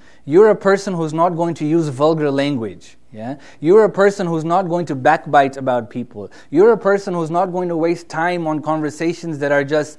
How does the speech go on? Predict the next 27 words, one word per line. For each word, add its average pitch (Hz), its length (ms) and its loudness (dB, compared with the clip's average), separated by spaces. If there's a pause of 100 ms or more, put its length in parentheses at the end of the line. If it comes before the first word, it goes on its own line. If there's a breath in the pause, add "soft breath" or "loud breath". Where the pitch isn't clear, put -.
(220 soft breath)
lahwi 160 600 4
and 135 140 -2
a 143 60 0
waste 151 300 0
of 131 100 -6
time. 127 440 -2 (180)
Yeah? 139 320 -8 (220 loud breath)
You're 226 160 4
a 214 40 2
serious 208 420 4
person. 151 500 2
You 156 80 -2
can 160 200 -4
laugh, 185 320 6
you 175 100 -6
can 147 200 -6
joke, 170 320 0
you 180 80 -8
can 160 160 -6
enjoy, 156 640 2 (240 loud breath)
but 147 140 0
there 160 160 4
are 160 100 2
boundaries 175 560 2
that 147 220 -2
you 135 120 -4
keep, 196 480 -8